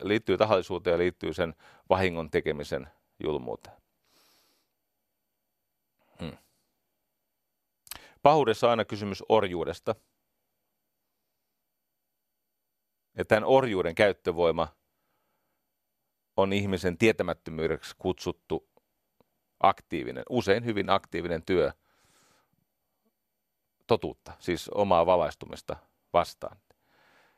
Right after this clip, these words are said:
Et sä tiedät, että jotain pielessä, mut sä et halua ottaa selvää. Sä tiedät, että jotain pielessä, mut sä et halua pysähtyä, tutkia omaa asennettasi ja tilannettasi ja, ja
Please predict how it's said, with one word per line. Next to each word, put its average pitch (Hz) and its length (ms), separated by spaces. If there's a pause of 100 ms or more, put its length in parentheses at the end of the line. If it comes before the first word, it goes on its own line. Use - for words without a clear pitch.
(140)
Et - 80
sä 110 180
tiedät, 143 460
että 98 140
jotain 90 340
pielessä, 90 520
mut 69 100
sä 131 140
et 104 80
halua 87 260
ottaa 78 220
selvää. - 480 (720)
Sä 104 160 (140)
tiedät, 135 480
että 90 160
jotain 82 320
pielessä, 80 520 (120)
mut - 120
sä 82 100
et 78 60
halua - 300
pysähtyä, 90 580 (1160)
tutkia 90 480 (760)
omaa 98 460 (1120)
asennettasi 82 640
ja 80 60
tilannettasi 73 760
ja, 69 180 (220)
ja 58 160